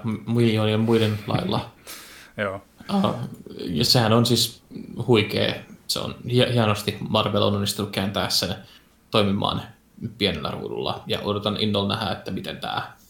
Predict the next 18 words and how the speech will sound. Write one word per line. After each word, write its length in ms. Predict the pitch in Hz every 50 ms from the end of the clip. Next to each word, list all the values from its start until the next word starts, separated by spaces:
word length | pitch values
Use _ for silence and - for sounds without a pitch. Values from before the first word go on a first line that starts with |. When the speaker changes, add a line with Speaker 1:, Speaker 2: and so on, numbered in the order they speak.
| _ _ _
Speaker 1:
päättyy 440 | - - - - - - - - 76
nyt 160 | 76 - -
tällä 220 | - - 73 73 - -
viikolla. 480 | - 71 - 80 60 60 - - - - _ _ _ _ _ _ _ _ _ _ _ _ _ - - - - - - _ _ _ _ _ _ _ _ -
Ah, 360 | 120 123 120 117 113 110 - - -
sit 400 | - - - 156 143 - - - - - -
mä 300 | 139 135 123 120 117 -
ikävä 300 | - 120 117 127 110 107
kyllä 220 | 104 - 120 117 113
jouduin 260 | 113 113 113 113 110
katsomaan 460 | 120 110 110 - - 117 101 98 98
tän 140 | - 104 101
uuden 300 | - 110 104 101 101 107
Wonder 280 | 127 156 170 147 135 123
Woman-elokuvan, 800 | 123 117 117 113 117 113 113 113 113 - 113 113 110 107 110 107 107 - - _ _ _ _ _ _
ja 320 | - - 107 104 - - - _ _ _ _ _ _ _ _ _ -
se 180 | - - 117 110
oli 320 | 107 107 104 107 -